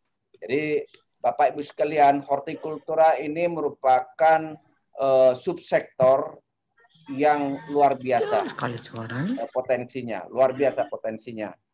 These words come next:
Speaker 1: Itu sangat besar, jumlahnya sangat banyak, dan produksi di tingkat petani itu luar biasa besar, gitu kan, gitu. Dan lagi, kita tidak usah repot-repot untuk memperoleh margin di dalam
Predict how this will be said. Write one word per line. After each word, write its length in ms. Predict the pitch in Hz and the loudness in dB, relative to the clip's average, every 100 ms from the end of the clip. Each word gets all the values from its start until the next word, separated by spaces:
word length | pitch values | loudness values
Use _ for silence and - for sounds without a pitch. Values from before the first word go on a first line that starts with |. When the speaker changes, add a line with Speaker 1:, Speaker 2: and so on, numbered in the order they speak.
| _ _ _ _ | _ _ _ _
Speaker 1:
Itu 240 | - 123 | -14 -10
sangat 240 | 123 147 143 | -4 -2 -2
besar, 560 | 135 131 117 135 - _ _ _ _ _ | -2 0 2 0 -4 _ _ _ _ _
jumlahnya 400 | 143 131 131 131 | -6 0 2 0
sangat 320 | 131 127 127 | -4 -4 -2
banyak, 400 | 120 117 131 143 | -2 -2 -2 -2
dan 240 | 147 135 - | 0 0 0
produksi 480 | 185 214 - - 175 | 0 0 -4 -6 -4
di 160 | 151 | -4
tingkat 320 | 151 139 139 | -6 -2 -2
petani 560 | - 139 120 117 151 95 | -2 -4 -2 -2 -4 -8
itu 400 | 123 165 156 - _ | -12 -10 -8 -10 _
luar 160 | 117 | -6
biasa 320 | 107 107 107 - | -4 -8 -8 -10
besar, 320 | - 90 90 _ | -6 -6 -6 _
gitu 120 | - | -18
kan, 100 | - _ | -18 _
gitu. 240 | _ - - _ _ _ _ _ _ _ _ _ _ _ _ | _ -20 -20 _ _ _ _ _ _ _ _ _ _ _ _
Dan 240 | 151 151 160 | 4 4 6
lagi, 680 | 208 - 160 139 139 156 - _ _ | 4 4 -2 -2 -2 -6 -14 _ _
kita 320 | - 175 247 | -8 0 0
tidak 320 | 247 190 175 - | 0 2 2 2
usah 300 | 180 202 190 | 0 0 0
repot-repot 960 | 190 190 185 208 214 - 147 - _ | 0 -4 -2 -2 -2 2 2 2 _
untuk 560 | 160 156 - - 202 - - | -10 -10 -10 -6 -6 -6 -4
memperoleh 720 | 165 156 - 160 151 151 156 | -2 -2 -2 2 2 2 -2
margin 560 | 151 147 - 131 165 180 | -2 -2 -4 _ -8 -8
di 160 | 151 | -6
dalam 380 | 139 139 139 139 | 0 2 2 -4